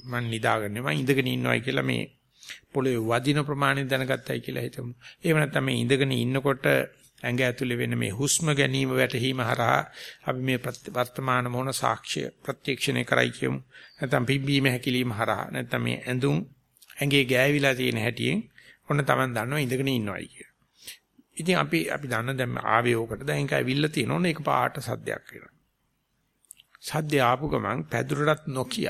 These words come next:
මේ හිත පණිනවනේ සද්දෙට. සද්දෙට පැන්නට පස්සේ ඕන්න ඉතින් අපිට හිතන නැද්ද කී විතරක් මෙච්චර සිල් ගත්තත් මෙච්චර භාවනා කරත් මේ කඩප්පුලි හිත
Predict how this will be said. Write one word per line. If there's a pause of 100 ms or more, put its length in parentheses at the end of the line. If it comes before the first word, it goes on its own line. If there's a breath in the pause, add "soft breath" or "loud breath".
(120)
මේ
හිත
පණිනවනේ
සද්දෙට. (680 soft breath)
සද්දෙට
පැන්නට
පස්සේ
ඕන්න
ඉතින්
අපිට
හිතන
නැද්ද
කී
විතරක්
මෙච්චර
සිල්
ගත්තත්
මෙච්චර
භාවනා
කරත්
මේ
කඩප්පුලි
හිත